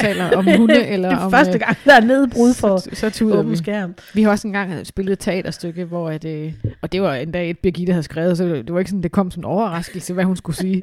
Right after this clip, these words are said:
Speaker 2: for hun havde selv skrevet det.
Speaker 1: Ja.
Speaker 2: Men det kunne vi heller ikke. Vi var simpelthen nødt til at tage scenen ud.
Speaker 1: Ja. Nej, jeg tror faktisk bare, vi ændrede replikken.
Speaker 2: Okay.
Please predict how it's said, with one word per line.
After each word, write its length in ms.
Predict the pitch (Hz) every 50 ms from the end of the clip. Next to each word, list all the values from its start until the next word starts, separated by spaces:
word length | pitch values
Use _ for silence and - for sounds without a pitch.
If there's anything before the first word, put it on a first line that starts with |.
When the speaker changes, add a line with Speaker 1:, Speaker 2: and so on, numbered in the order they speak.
| - -
Speaker 2:
for 160 | - 180 160 311 - -
hun 140 | - 190 190
havde 120 | 180 180 160
selv 180 | 208 190 - - _ - - - -
skrevet 320 | - - 185 175 185 180
det. 80 | 185 165 - _ -
Speaker 1:
Ja. 160 | 247 214 196 180 - _ _ _
Speaker 2:
Men 140 | - 190 185
det 80 | 214 -
kunne 140 | - 226 202
vi 60 | 208
heller 160 | 202 190 190
ikke. 80 | 170 170
Vi 40 |
var 60 | 180 170
simpelthen 220 | - 202 202 214
nødt 80 | 226 -
til 80 | 247
at 40 | -
tage 120 | - 190
scenen 300 | - - 202 226 240 226 233
ud. 180 | 247 269 269 -
Speaker 1:
Ja. 140 | 202 190 185 - - _ 214
Nej, 180 | 226 202 240 240
jeg 80 | 240 233
tror 120 | - 269
faktisk 280 | 247 254 240 240 233 -
bare, 140 | 214 220
vi 100 | 220 233 -
ændrede 300 | 208 214 226 226 208 214
replikken. 440 | 202 190 - - 208 214 185 160 139 - -
Speaker 2:
Okay. 320 | 202 - - 170 147